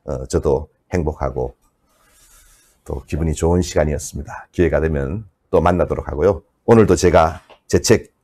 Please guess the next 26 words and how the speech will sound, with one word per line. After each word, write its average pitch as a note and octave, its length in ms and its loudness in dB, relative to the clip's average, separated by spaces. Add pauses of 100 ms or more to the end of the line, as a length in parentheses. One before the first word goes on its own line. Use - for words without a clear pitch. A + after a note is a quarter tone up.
(120)
그냥 G2+ 260 4
살자를 F2 360 4
다섯 C3 240 0
권 F#2+ 120 2
가지고 - 340 0
왔습니다. - 440 -6 (240)
제가 D#2 260 -2
이걸 E2 340 2 (160)
오늘 E2+ 220 0
질문하시고, E2+ 960 0 (240)
어, C2 380 -10 (920)
참여해 F2 340 0
주신 D2 360 -4
분께 D#2 320 0
우리 F2 220 0
피디께서, F2+ 800 2 (680)
어, C#2 440 -12
선정해서 E2 520 0
다섯 D#2 280 -4
분께 C2+ 440 -10 (520)
드리도록 D#2 400 -4
하겠습니다. - 480 -14 (160)
제가 A2 200 4
책을 D3+ 260 4
드리는 B2+ 300 4
거는, F2 320 4